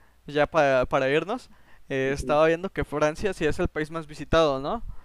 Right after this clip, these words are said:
Speaker 1: Lo
Speaker 2: Sí.
Speaker 1: vi hace un tiempo, pero que las películas nos lo han pintado de una manera tan bonita que cuando la gente llega
Speaker 2: Se desilusiona.
Speaker 1: Ajá, le, se desilusiona al punto de que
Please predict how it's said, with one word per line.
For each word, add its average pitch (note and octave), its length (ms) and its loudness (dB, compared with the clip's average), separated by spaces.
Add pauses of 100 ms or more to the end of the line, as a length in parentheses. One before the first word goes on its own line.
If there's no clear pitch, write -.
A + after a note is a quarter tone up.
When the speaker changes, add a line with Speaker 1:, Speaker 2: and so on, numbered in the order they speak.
(200)
Speaker 1:
Lo C3+ 280 0
Speaker 2:
Sí. - 20 -4
Speaker 1:
vi C#3 100 -2
hace C#3 160 -6
un D#3+ 60 -14
tiempo, D#3+ 340 -12 (100)
pero D3 320 0 (640)
que D#3 320 0
las D3 200 0
películas D#3+ 600 -2
nos C#3+ 180 -8
lo C#3 160 -2
han E3 140 -4
pintado E3 560 -2 (480)
de D3 100 -6
una D#3 200 -6
manera D3+ 500 -2 (720)
tan D3+ 200 2
bonita D3+ 540 -4 (400)
que D#3+ 100 -2
cuando C#3 260 -4
la C3+ 100 -2
gente E3+ 400 0
llega D#3+ 420 -4 (680)
Speaker 2:
Se C#3 120 2
desilusiona. B2+ 640 -2 (160)
Speaker 1:
Ajá, F3+ 280 4
le, D#3 220 2 (120)
se F#3 140 -2
desilusiona D3 640 -4
al F#3 120 -4
punto F#3 260 -6
de G3 40 -4
que D3 300 -2